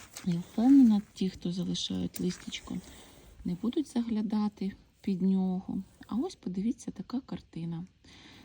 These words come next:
Я вчора перед приморозками обробила Медіан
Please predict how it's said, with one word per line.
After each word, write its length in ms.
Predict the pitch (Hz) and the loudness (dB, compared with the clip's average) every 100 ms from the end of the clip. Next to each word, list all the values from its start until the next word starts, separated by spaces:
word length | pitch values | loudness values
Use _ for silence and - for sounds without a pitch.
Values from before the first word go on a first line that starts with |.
| - | -12
Я 160 | - 185 | -6 -6
вчора 480 | - - 180 180 175 | -6 -8 -6 -4 -6
перед 320 | - 185 185 | -6 -4 -4
приморозками 920 | - 185 185 175 175 - - 175 175 - - - _ _ _ - - | -6 -2 0 0 -4 -10 -6 -4 -4 -6 -18 -20 _ _ _ -20 -12
обробила 640 | 180 185 180 170 165 160 | -6 -2 -2 -4 -4 -4
Медіан 600 | 170 185 185 180 180 170 | -4 -2 -2 -2 -4 -4